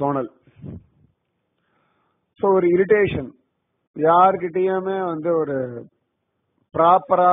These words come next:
நான் பழக இல்ல, எல்லார் மேலயுமே ஒரு வெறுப்பு, இல்லாட்டி ஒரு அவமரியாதை, இல்லாட்டி அவர்களை பத்திய ஒரு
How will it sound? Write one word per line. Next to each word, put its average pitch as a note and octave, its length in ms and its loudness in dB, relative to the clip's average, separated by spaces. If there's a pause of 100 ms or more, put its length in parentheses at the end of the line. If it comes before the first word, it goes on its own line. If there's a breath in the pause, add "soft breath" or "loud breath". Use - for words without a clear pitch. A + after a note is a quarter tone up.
நான் D3 220 -6 (260)
பழக D#3 360 0 (420)
இல்ல, A2+ 140 -14 (2750)
எல்லார் D#3+ 400 4
மேலயுமே E3 520 0
ஒரு C3+ 220 2 (1700)
வெறுப்பு, D#3 680 -4 (120)
இல்லாட்டி C#3+ 460 -6
ஒரு C#3 120 -4 (100)
அவமரியாதை, D3 840 0 (440)
இல்லாட்டி C#3 320 -2
அவர்களை C3+ 340 -4
பத்திய D3 340 -10
ஒரு C3 180 -6